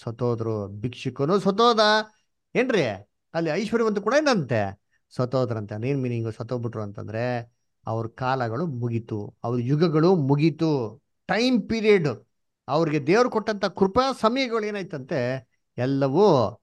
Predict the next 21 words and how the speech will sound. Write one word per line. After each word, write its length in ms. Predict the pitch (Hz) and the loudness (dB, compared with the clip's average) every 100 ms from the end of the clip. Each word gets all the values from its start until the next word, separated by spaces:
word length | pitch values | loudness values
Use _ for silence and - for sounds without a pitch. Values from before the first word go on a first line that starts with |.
| _ | _
ಮುಗೀತು. 760 | 113 113 120 123 120 117 113 107 | -8 -4 -2 -2 -2 -4 -4 -4
ಹಂಗಾರೆ 340 | 101 147 139 | -6 -4 -2
ಯಹೂದ್ಯರಿಗೆ 600 | 135 170 240 294 247 160 110 131 190 196 _ _ _ - | 0 2 2 2 2 0 -4 -4 -6 -8 _ _ _ -2
ದೇವರು 240 | 139 226 208 | 2 4 2
ಸ್ಪೆಷಲ್ 520 | - 190 190 277 285 | 0 -4 0 -2 -2
ಆಗಿರೋಂಥ 360 | 247 220 202 | -4 -6 -6
ಫೇವರೆಟ್ 540 | 196 190 190 220 220 - | -8 -4 -2 0 -2 -2
ಟೈಮ್ 320 | 196 196 113 - - _ _ 190 | 0 0 -2 -12 -20 _ _ 0
ಏನ್ 140 | 196 | 2
ಮಾಡಿದ್ರು? 320 | 185 135 110 | 2 2 0
ಕೊಟ್ಟಿದ್ರು. 380 | 104 143 156 123 | 0 -2 -2 -2
ಅದೇನಾಯ್ತು? 680 | 147 190 233 208 135 95 - _ _ _ _ 143 | -2 2 4 4 2 -4 -10 _ _ _ _ -4
ಎಂಡ್ 180 | 143 | 0
ಆಯ್ತು. 400 | 143 120 123 117 _ _ _ _ _ _ _ _ _ - | 0 -2 -8 -14 _ _ _ _ _ _ _ _ _ -4
ಅನ್ಯ 280 | 196 269 | 0 2
ಜನಾಂಗದವರಿಗೆ 920 | 277 269 269 262 240 202 143 160 185 147 | 4 4 4 4 4 4 0 -2 -4 -4
ದೇವರು 320 | 185 226 233 | -2 0 0
ಒಂದು 200 | 208 180 | 0 -2
ಕೋಪದ 420 | - - 214 208 | 0 0 0 0
ಸಮಯ 300 | - 196 208 | 0 -2 -2
ಇತ್ತು, 400 | 190 147 113 _ | -2 -4 -8 _